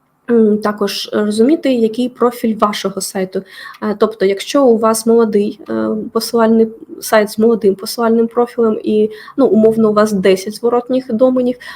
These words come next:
а у вашого конкурента п'ятсот, то, е, розвиток вашого профілю треба буде робити більш, е, е, більш поетапно. Ви не зможете догна-, е,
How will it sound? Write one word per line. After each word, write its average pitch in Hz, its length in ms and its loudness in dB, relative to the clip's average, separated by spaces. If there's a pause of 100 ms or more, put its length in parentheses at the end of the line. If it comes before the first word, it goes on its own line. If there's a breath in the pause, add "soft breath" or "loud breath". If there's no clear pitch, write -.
а 214 100 4
у 214 60 4
вашого 233 360 -2
конкурента 226 500 -2
п'ятсот, - 600 -2 (340 loud breath)
то, 233 400 4
е, 214 420 0
розвиток 254 500 -2
вашого 202 540 -2
профілю 330 500 0
треба 262 320 0
буде 233 320 -2
робити 233 400 0
більш, 233 380 -4
е, - 140 -8
е, 214 200 0 (640 loud breath)
більш 226 640 -4 (180)
поетапно. 214 720 0 (320 loud breath)
Ви 233 120 6
не 240 80 4
зможете 233 400 2
догна-, 208 440 -4
е, 208 240 0